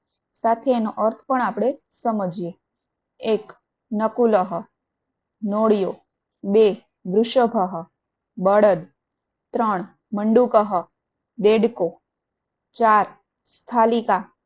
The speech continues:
થાળી. પાંચ, વસ્ત્રમ, એટલે કે વસ્ત્ર અથવા તો કપડું. છ, ઔષધમ, એટલે ઔષધિ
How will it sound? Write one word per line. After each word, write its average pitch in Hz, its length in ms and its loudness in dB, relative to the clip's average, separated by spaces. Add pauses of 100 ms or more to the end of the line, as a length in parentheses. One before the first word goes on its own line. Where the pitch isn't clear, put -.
(680)
થાળી. 202 580 0 (520)
પાંચ, 220 320 0 (240)
વસ્ત્રમ, 208 640 0 (280)
એટલે 208 240 -4
કે 214 180 -8
વસ્ત્ર 233 400 -2
અથવા 208 440 -6
તો 262 180 -4
કપડું. 240 640 -2 (600)
છ, - 100 -4 (640)
ઔષધમ, 226 600 2 (540)
એટલે 196 280 -2
ઔષધિ 240 600 0